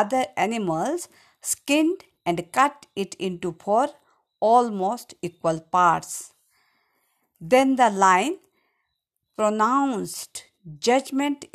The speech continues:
in front of the carcass as, "The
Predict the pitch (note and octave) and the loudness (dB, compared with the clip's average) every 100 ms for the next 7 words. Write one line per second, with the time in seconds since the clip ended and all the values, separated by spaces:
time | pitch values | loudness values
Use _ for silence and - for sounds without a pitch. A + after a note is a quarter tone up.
0 | G3 F3+ A3+ G#3+ A3+ _ - D#3+ D#3 - | -6 -6 -4 -4 -4 _ -6 -2 -2 -4
1 | - G3+ F4 G4+ _ _ _ - F3 F#3 | 0 2 0 -4 _ _ _ 0 0 0
2 | - - - E3+ D3 - - - - - | -8 -14 -10 -4 -4 -6 -10 -12 -14 -14
3 | - E3 C#3+ F#3+ E4+ - - _ _ - | -2 0 2 0 -2 -8 -16 _ _ -8
4 | E3+ | -4